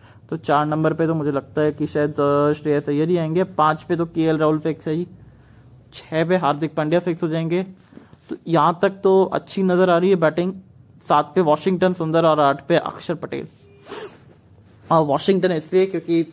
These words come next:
थोड़ा सा वो फिनिशिंग अच्छा कर सकते हैं, अक्षर पटेल इसलिए क्योंकि वो एक, अ, और फिंगर स्पिनर के रूप में दे सकते हैं। तो ये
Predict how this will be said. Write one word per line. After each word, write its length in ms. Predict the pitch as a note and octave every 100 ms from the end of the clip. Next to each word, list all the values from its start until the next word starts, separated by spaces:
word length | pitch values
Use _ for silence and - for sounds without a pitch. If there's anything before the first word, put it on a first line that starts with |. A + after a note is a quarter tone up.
| -
थोड़ा 120 | F3 E3+
सा 300 | E3+ - - - _ -
वो 200 | E3+ D#3+
फिनिशिंग 440 | F3 F3 F3 G3+ F#3
अच्छा 240 | F3+ G3+
कर 180 | F3+ F3+
सकते 300 | F3+ E3+ F#3
हैं, 140 | -
अक्षर 320 | - - G3
पटेल 320 | F3 F3 F3+ E3+
इसलिए 260 | E3+ F3
क्योंकि 240 | E3+ E3 E3
वो 360 | D#3+ D#3 C#3+ - _ _ _ -
एक, 260 | E3 D#3+ D#3
अ, 40 | D3+ - -
और 180 | D#3 F#3
फिंगर 320 | F#3 F3 F3+
स्पिनर 360 | F3+ F3+ F3 F3
के 120 | E3+
रूप 180 | D#3 D#3+
में 100 | F3
दे 80 | E3
सकते 340 | D#3+ - -
हैं। 240 | F3+ F#3+ - _ _ _ _ _ _
तो 80 | - - E3
ये 500 | E3 G3 B3 -